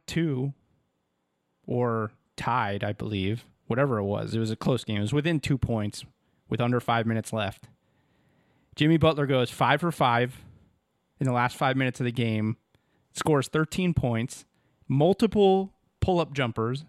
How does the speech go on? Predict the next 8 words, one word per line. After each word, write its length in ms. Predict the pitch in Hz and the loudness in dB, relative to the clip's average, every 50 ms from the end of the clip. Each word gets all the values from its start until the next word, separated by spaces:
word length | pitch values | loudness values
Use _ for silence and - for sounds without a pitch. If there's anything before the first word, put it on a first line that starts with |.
| _ | _
He 160 | - 135 127 131 | -4 0 0 2
hit 100 | 156 165 | 4 2
a 80 | 185 | 2
three, 600 | - - 160 151 143 165 180 139 117 120 147 151 _ _ _ _ _ _ _ _ _ _ _ _ _ _ _ _ _ _ _ _ _ _ _ | 2 0 0 2 2 2 2 2 2 0 -2 -4 _ _ _ _ _ _ _ _ _ _ _ _ _ _ _ _ _ _ _ _ _ _ _
finished 420 | _ - - 160 165 175 170 - | _ -2 0 2 2 2 0 -2
with 80 | 160 - | -4 -6
forty 480 | - - - - 151 151 165 170 175 165 | -6 -10 -8 -4 -2 0 0 0 -2 -2
points, 600 | - - 151 139 127 117 131 143 - - - | -2 -2 0 0 0 -2 -2 -6 -8 -12 -20